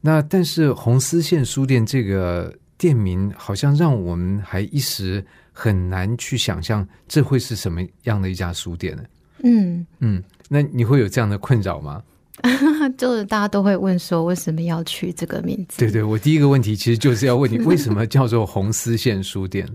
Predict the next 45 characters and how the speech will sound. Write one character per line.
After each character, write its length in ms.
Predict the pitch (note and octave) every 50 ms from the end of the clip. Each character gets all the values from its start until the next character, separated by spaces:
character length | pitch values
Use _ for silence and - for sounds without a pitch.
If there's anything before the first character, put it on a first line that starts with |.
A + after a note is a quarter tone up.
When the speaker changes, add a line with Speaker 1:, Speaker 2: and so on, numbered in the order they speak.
| A2 _ _ _ - - -
Speaker 2:
<laughs> 500 | - - - - - - - - - -
呃， 540 | - A3+ G#3+ G#3 G3+ G3 G3 F#3+ F#3 F3+ F#3 G#3 - _ - _ _ _ _ _ -
对 120 | - D#4
我 160 | D4 A#3+ G3+ F#3
来 180 | F3+ F3+ F#3
讲， 260 | F3+ F#3 F3+ F3 F3+
红 160 | F3+ G3 F#3 F#3+
丝 200 | - A3 G#3+ G#3
线 220 | - A#3+ A3 G#3
它 180 | G3+ G#3 G#3 G3+
比 160 | - F3 D#3+
较 280 | - F3+ F#3 F#3 F#3+
是 260 | F#3 F#3 - - G3+ G3
一 340 | F#3 F3+ F3 E3+ E3 E3+ E3
个 420 | - - F3 E3 D#3+ D#3+ D#3 D#3+ - - - - - - - - - - - - - - _
意 240 | - - A#3+ G#3+ G3
象， 360 | F3+ - - G#3 F#3 E3+ E3
可 160 | D#3+ - F#3 E3
以 140 | E3 E3
串 280 | D#3+ - - G#3 F#3 F3
联 200 | E3+ D#3+ D#3+ D#3+
起 380 | D#3 - - - F3 E3 F3 F3+
所 300 | E3+ - - - F3+ E3
有 440 | E3+ F3 F3 E3+ E3 D#3+ D#3 D#3+ E3+ - - - - - - - - _
我 160 | - F3+ F3+ F#3
想 240 | F3+ - G3 E3 E3
要 140 | F3+ F3+ E3
做 220 | - - F#3+ E3+
的 80 | E3 E3+
事 240 | E3 - - E3+ F3
情。 260 | - - - - - - - _ _ _ - - _ _ - _ _ _ -
Speaker 1:
嗯。 120 | A3 G#3
Speaker 2:
对， 380 | G3+ G3 F3+ E3+ D#3+ D#3+ E3 D#3 - - - - - -
那 140 | - B3 C4
所 180 | B3+ - A#3+
以 60 | G#3 G3
它 160 | G3+ G3+ G3
其 220 | F#3+ - F#3+ F3+
实 240 | E3+ F3+ F3+ E3+ E3
也 200 | E3+ E3+ E3 D#3+
包 220 | D#3+ - E3+ F3+
含 260 | F3 F#3+ F#3 E3+ E3+ D#3+
了 240 | D#3+ D#3+ D#3+ E3+
很 260 | E3 F3 F3+ E3 D#3+ D#3
多 680 | D#3+ - F3 E3+ F3 F3 E3+ E3+ F3 E3+ E3+ E3+ F3